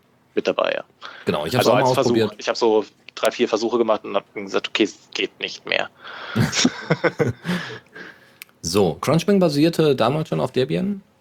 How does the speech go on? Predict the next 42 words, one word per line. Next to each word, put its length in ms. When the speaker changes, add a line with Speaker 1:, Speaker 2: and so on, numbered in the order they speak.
Speaker 2:
Und, 520
äh, 360
jetzt 300
haben 220
sie 160
qua-, 340
hat 220
quasi 240
die 80
Community 500
selber 720
an 220
einem 120
Nachfolger 500
für 160
Crunchbang 420
gearbeitet. 580
Ähm, 280
der 180
heißt 380
Bunsen 680
Labs, 600
also 240
wie 120
Bunsenbrenner. 800
Bunsen 380
Labs 380
acht 240
Punkt 240
eins, 440
äh, 100
aus 280
welchen 360
Gründen 260
auch 140
immer 240
gleich 320
schon 180
die 160
acht 180
Einser 280
Version. 420